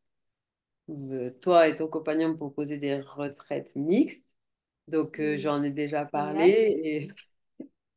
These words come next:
Speaker 1: et, et c'est aussi chouette de pouvoir, euh, partager, euh, avec même sa famille. Ah oui, ce que je peux dire aussi, c'est que quand je suis revenue, j'ai partagé, euh, quelques exercices que tu nous avais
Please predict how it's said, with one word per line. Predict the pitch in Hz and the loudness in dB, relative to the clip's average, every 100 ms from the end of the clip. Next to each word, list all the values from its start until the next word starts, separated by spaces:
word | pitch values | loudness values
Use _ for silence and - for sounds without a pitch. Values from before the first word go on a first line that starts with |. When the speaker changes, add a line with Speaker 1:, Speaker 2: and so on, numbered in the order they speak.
| _ _ _ | _ _ _
Speaker 1:
et, | 170 | -4
et | |
c'est | 170 190 | 6 8
aussi | 185 190 185 | 8 4 0
chouette | - 220 208 | 4 4 6
de | 180 | 4
pouvoir, | 175 170 160 170 160 | 2 -4 2 4 4
euh, | 151 151 | 0 -2
partager, | 143 151 - 156 151 156 165 | -2 -4 -2 -2 -2 -2 0
euh, | 156 139 131 131 127 127 _ _ _ _ _ _ _ _ _ _ _ _ | 0 0 0 -2 -6 -12 _ _ _ _ _ _ _ _ _ _ _ _
avec | 165 180 180 | 4 4 6
même | 202 | 6
sa | 202 180 180 | 8 4 6
famille. | 220 247 277 | 4 8 8
Ah | 185 196 | 8 6
oui, | 254 233 | 2 -2
ce | - | -6
que | 170 | -6
je | 165 | -4
peux | 175 | -4
dire | 175 247 | 2 2
aussi, | 208 240 | 2 -2
c'est | - 180 | -4 -4
que | 165 | 0
quand | 202 208 | 2 0
je | |
suis | - | 2
revenue, | 208 196 180 190 269 - - _ _ _ _ _ _ | 4 4 4 4 4 2 -8 _ _ _ _ _ _
j'ai | - 180 | 0 2
partagé, | 175 185 190 185 180 208 214 | 4 4 4 2 2 2 4
euh, | 180 165 | 4 2
quelques | 185 190 196 | 0 0 -2
exercices | 175 175 190 208 208 | -2 -2 -4 -4 -4
que | 185 | -4
tu | - 175 | -2 -2
nous | 165 | 2
avais | 165 165 170 | 2 2 0